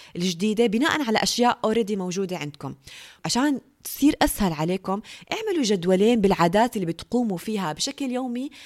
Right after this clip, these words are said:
بلا استثناء، ودخلوا العادات الجديدة اللي بدكم إياها شوي شوي. يعني، كيف عادات بتقوموا فيها بلا استثناء؟ يعني، كل يوم بتصحوا،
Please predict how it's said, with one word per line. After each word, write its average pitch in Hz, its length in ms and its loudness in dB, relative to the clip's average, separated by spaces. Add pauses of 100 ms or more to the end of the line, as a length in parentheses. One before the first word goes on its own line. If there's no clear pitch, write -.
(140)
بلا 233 180 2
استثناء، 208 560 -2 (260)
ودخلوا 233 380 0
العادات 190 480 2
الجديدة 180 440 -4
اللي 165 120 -4
بدكم 196 240 -4
إياها 185 280 -2
شوي 180 340 -2
شوي. 139 280 -4 (280)
يعني، 208 160 0
كيف 392 200 -2
عادات 196 340 2 (300)
بتقوموا 190 380 2
فيها 185 260 -2
بلا 165 180 -4
استثناء؟ 165 380 -4 (280)
يعني، 208 140 0
كل 277 160 4
يوم 311 180 6
بتصحوا، 180 460 -4